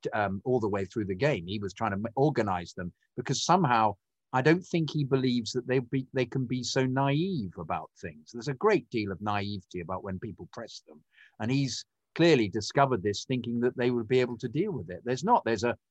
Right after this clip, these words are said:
they panic madly. I mean, yes, uh, the, the fact that he changed it in the second half, I felt gave Kante suddenly became a much more prominent player in that setup,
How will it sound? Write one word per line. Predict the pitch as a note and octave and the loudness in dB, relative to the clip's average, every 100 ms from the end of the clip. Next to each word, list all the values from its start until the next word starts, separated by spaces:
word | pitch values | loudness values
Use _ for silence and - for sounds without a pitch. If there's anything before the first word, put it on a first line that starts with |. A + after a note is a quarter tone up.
| _ | _
they | C#3 C#3+ | 0 0
panic | - A3 C3+ - | 2 2 2 0
madly. | C#3+ D#3+ G#2+ | 2 2 2
I | |
mean, | C3 D#3 - _ | 2 2 0 _
yes, | F#3 F#3+ - - - | 4 4 2 -8 -2
uh, | C#3+ - | -2 -2
the, | D3 C3 C3 | -6 -4 -2
the | C#3 C#3 | -2 4
fact | D#3+ - | 4 4
that | B2+ | 0
he | A#2 G#2 | -4 -2
changed | D3 C#3+ A#2 G2+ | 2 2 0 -4
it | G#2 | -6
in | |
the | G2+ | -2
second | C3 A#2 A2+ | -2 0 2
half, | A#2 B2 | 2 4
I | D3 | 4
felt | C#3 A#2 - _ _ - - | 4 2 2 _ _ -8 2
gave | C#3+ A#2+ - _ _ - | 4 4 -2 _ _ 2
Kante | F3 D3+ - A2 F2 - | 4 4 2 0 0 -2
suddenly | B2 A2 G2+ | -2 0 -2
became | F2+ F#2+ A#2 G#2 | -4 -4 -2 0
a | G#2 | 0
much | G#2+ - - | 0 -2 -4
more | G#2+ F#2 | -4 -4
prominent | - A#2 G2+ F#2 F2 - | -2 -2 -2 -4 -8 -4
player | A#2+ A2 F2 E2 | 0 2 0 -2
in | F2 | -8
that | F2 | -10
setup, | - F#2+ - F#2 | -10 -10 -12 -18